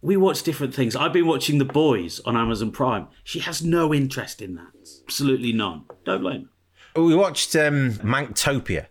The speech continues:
Speaker 2: or we watched an episode of it, which is a, a thing on B B C, uh, B B C documentary series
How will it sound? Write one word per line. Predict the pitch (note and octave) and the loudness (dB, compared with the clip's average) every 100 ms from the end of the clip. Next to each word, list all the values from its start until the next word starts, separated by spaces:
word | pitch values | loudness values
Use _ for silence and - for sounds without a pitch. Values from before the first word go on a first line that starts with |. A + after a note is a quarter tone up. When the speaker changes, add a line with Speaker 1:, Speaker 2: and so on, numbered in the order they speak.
| - | -4
Speaker 2:
or | A#2+ | 0
we | A#2 A#2+ | 2 2
watched | D3 - | 2 0
an | C3+ | 0
episode | C#3+ B2+ - A#2 F#2+ | 0 0 2 2 4
of | |
it, | F#2+ | 2
which | A2 G2+ | 2 2
is | G#2 | 2
a, | A#2 G2+ | 2 0
a | |
thing | A2 B2 A2+ | 0 0 2
on | |
B | G#2+ G2+ | 2 0
B | |
C, | - G#2+ G2 F#2+ - | 0 0 0 0 0
uh, | G#2 F#2+ | 0 0
B | G2 A#2+ | -2 -2
B | G2+ | 0
C | A2+ | 0
documentary | A2 G2 G#2 G#2+ G2+ | 0 -2 -2 -2 -2
series | - F2+ D#2 D#2 | -2 0 -2 -6